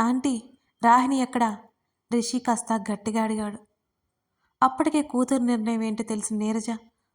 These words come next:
మౌనంగా ఉంది. "ఆంటీ, మిమ్మల్ని అడుగుతున్నాను, ఎక్కడా రాహిని?" రిషి గట్టిగా అడుగుతున్నప్పుడే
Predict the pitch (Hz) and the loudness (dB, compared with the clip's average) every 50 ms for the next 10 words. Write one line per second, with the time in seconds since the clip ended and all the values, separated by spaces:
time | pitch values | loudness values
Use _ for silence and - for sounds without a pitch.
0 | _ _ - 208 202 208 220 233 233 226 226 233 226 226 214 208 214 226 _ _ | _ _ -6 -4 -4 -2 -2 -2 -2 -2 -2 -2 -2 -2 -4 -6 -10 -14 _ _
1 | _ _ _ _ _ _ _ _ _ _ _ _ _ _ _ _ _ _ _ _ | _ _ _ _ _ _ _ _ _ _ _ _ _ _ _ _ _ _ _ _
2 | _ _ _ _ _ _ - 226 233 233 226 254 247 233 - - _ - 226 226 | _ _ _ _ _ _ 0 2 2 2 2 0 -2 -4 -6 -14 _ -6 -4 -2
3 | 220 226 240 240 247 247 240 214 220 226 220 - 214 214 214 208 202 - _ _ | 0 0 0 0 2 0 0 0 -2 -4 -4 -4 -4 -4 -4 -6 -8 -10 _ _
4 | _ _ _ _ - 226 220 226 - 254 262 240 220 214 220 226 208 220 208 - | _ _ _ _ -4 -4 -4 0 2 4 4 4 4 4 2 2 0 -6 -8 -10
5 | _ _ _ _ _ _ _ _ - 226 226 220 - 247 214 - 226 208 - 233 | _ _ _ _ _ _ _ _ -6 -4 -4 -2 -4 -4 -4 -4 -4 -4 -4 -2
6 | 214 233 220 220 214 220 - 220 214 214 214 - 220 220 | 0 0 0 0 -2 -4 -4 -4 -4 -4 -6 -6 -8 -10